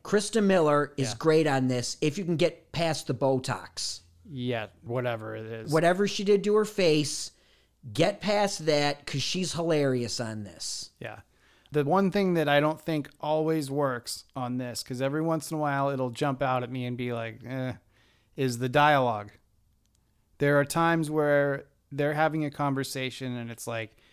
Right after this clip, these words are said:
Speaker 2: if I heard a group of people sitting around talking like that,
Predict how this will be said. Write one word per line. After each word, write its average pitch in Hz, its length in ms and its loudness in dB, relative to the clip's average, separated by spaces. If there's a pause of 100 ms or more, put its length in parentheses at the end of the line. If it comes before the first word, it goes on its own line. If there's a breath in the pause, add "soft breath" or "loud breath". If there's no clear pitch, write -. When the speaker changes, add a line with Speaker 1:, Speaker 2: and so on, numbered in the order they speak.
(340 soft breath)
Speaker 2:
if 139 240 -6
I 170 260 0
heard 156 460 -2 (120)
a 147 140 -4
group 143 340 -2
of 151 180 -2
people 143 340 -2
sitting 139 360 0
around 131 360 -2
talking 139 480 -2
like 143 240 -2
that, 151 400 0